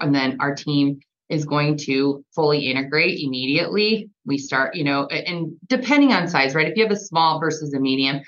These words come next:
but you're having daily stand-ups, you are going through each of the sections and the authors seeing where they're, y-, you know, what percentage are they done? What are the roadblocks or challenges you need to remove? There's some things we really just jump in and embed ourselves with that team.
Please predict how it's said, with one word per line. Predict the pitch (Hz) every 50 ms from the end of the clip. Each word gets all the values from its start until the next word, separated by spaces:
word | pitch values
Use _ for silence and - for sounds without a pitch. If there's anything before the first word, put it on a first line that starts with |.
| - _ _ _ -
but | - 151 147 147 -
you're | - 147 147 147 147
having | - 160 156 160 160 151
daily | 143 143 135 143 143 147
stand-ups, | 143 147 - 143 139 135 135 - - - - - - - - _ _ -
you | 151 151 156 156 143 147
are | - 143 143 139 143 143 143 143 143
going | 143 143 139 143 147 147 143
through | - - - 151 147 147 147 147 147 147 147 _ _ _ _ _ -
each | - 156 156 -
of | 170 151
the | 151 147
sections | 147 - 143 143 - - - 147 147 139 143
and | 143 143
the | 139
authors | - 143 143 143 143 160 156 151 151
seeing | - 143 139 135 139 143 139
where | 139 139 135 139 139 139 135 - _ -
they're, | 147 135 135 135 135 135 135 135 - - - -
y-, | 170 - -
you | - 175
know, | 147 147 143
what | 143 135 - -
percentage | - 160 147 165 151 156 156 147 156
are | 160 147
they | 151 151 151
done? | 151 156 147 143 139 139 139
What | 147 143
are | 147 143
the | 147 147
roadblocks | 139 143 139 143 143 143 139 135 135 - -
or | 160
challenges | 147 - 151 143 139 151 147 147 147 143
you | 151 147
need | 143 143 135
to | 143 139
remove? | 139 143 139 135 139 143 139 131 127 127 - _ _ _ _ _ _ -
There's | - 165 170 165 165
some | - 170 160 147 147
things | - 143 143 147 156 151 151
we | 147 170 165
really | 143 143 156 151 156 151 147
just | 147 147 147 143 143 143
jump | - - 139 143 139 -
in | 143 135 135
and | 135 135 131 127 127
embed | 123 123 127 127
ourselves | 127 127 127 - - 131 123 123 123 123 123 -
with | 127 123 123 -
that | 117 117 - -
team. | - - 151 151 135 113 -